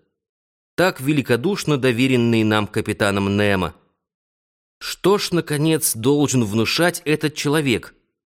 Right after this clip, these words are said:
Ненависть или восхищение? Кто он,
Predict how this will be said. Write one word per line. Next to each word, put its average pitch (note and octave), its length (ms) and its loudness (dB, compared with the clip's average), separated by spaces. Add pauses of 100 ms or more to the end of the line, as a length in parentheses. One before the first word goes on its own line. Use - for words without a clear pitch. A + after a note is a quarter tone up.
(520)
Ненависть C3+ 840 -2
или C3 180 -2
восхищение? C3+ 960 -2 (920)
Кто C#3+ 400 2
он, G2+ 220 -2